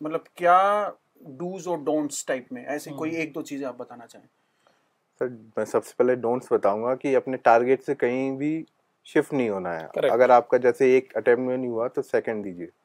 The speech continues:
Speaker 2: हम्म।
Speaker 3: तो मैंने, जैसे मैंने इस फॉलो किया कि मैंने अपना फोकस एक ही रखा, कि मल्टीपल फोकस पे नहीं गया मैं। जैसे
Speaker 2: Correct, Correct।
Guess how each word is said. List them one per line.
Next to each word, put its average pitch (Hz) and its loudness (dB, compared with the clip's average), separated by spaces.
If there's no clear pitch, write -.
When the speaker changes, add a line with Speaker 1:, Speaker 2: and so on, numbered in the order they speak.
Speaker 2:
हम्म। 131 -14
Speaker 3:
तो 135 -10
मैंने, 131 2
जैसे 110 -2
मैंने 123 -6
इस 123 -14
फॉलो 110 -2
किया 113 2
कि 139 -8
मैंने 147 2
अपना 156 0
फोकस 127 4
एक 127 2
ही - -6
रखा, 90 -6
कि - -6
मल्टीपल 123 -2
फोकस 107 -6
पे 107 -4
नहीं 98 -10
गया 90 -6
मैं। 92 -10
जैसे 101 0
Speaker 2:
Correct, 117 0
Correct। - -20